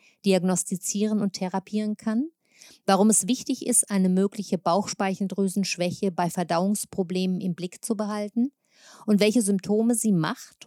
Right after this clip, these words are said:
und was man aus naturheilkundlicher Sicht tun kann, um die Bauchspeicheldrüse zu unterstützen. Ich wünsche dir viel Spaß mit der heutigen Folge. Ja, hallo Birgit.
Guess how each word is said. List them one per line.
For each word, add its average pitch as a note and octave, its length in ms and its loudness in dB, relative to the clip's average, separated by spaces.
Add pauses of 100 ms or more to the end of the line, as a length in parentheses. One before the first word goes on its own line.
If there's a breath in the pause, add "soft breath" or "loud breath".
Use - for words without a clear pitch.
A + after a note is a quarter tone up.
(140)
und A#3 320 2
was G3 180 0
man G#3 140 0
aus - 180 -2
naturheilkundlicher G3+ 960 -2
Sicht - 320 -6
tun G3+ 260 0
kann, A3 320 -2 (220 soft breath)
um G#3+ 140 2
die G3+ 100 4
Bauchspeicheldrüse F3 1000 -2
zu - 120 -10
unterstützen. F3+ 680 -4 (560 soft breath)
Ich - 180 -6
wünsche A#3 220 4
dir A3 180 0
viel C4 260 -2
Spaß F3 480 -2
mit F#3 140 0
der F3 120 -2
heutigen E3 360 -2
Folge. C#3+ 400 -6 (2250 loud breath)
Ja, C#4+ 360 -4
hallo B3 180 -4
Birgit. A#3 520 -4